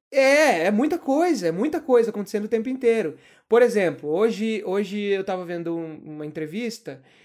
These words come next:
e aí o, o, o, eu acho que era com quem? Deixa eu lembrar com quem que era. Ah, o Eduardo Bueno.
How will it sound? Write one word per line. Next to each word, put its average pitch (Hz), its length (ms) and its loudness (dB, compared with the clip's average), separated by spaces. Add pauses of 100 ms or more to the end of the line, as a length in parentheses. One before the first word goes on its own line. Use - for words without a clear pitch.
(200)
e 180 100 -4
aí 202 180 4
o, 233 240 -4
o, 214 220 -16 (100)
o, 185 360 -2
eu 170 140 -2
acho 190 240 -4
que - 200 -12
era 202 220 -4
com 220 320 -8 (120)
quem? 180 440 -12 (200)
Deixa 165 240 -14
eu 170 40 -10
lembrar 156 320 -8
com 156 140 -18
quem 170 160 -14
que 175 100 -12
era. 160 220 -4
Ah, 180 100 0
o 175 100 0
Eduardo 190 360 -2
Bueno. 170 540 -6